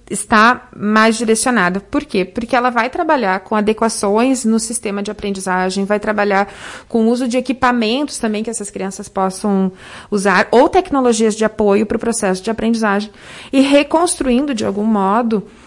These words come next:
ah, esse processo. Então, pra chegar no A E, inicialmente, as avaliações, esse entendimento inicial que leva aos encaminhamentos, geralmente as crianças passam, seja no estado, seja no município, ah,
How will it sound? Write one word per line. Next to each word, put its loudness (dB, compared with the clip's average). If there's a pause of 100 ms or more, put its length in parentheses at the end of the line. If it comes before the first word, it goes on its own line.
(160)
ah, 2
esse 4
processo. 0 (560)
Então, 2
pra 4
chegar 4
no 0
A -2
E, 4 (220)
inicialmente, -2 (120)
as 4
avaliações, 2
esse -2
entendimento 0
inicial 0
que -12
leva 2
aos -2
encaminhamentos, 0
geralmente 2
as -2
crianças -2
passam, 0
seja -6
no -4
estado, 0
seja -2
no 2
município, 0 (920)
ah, 6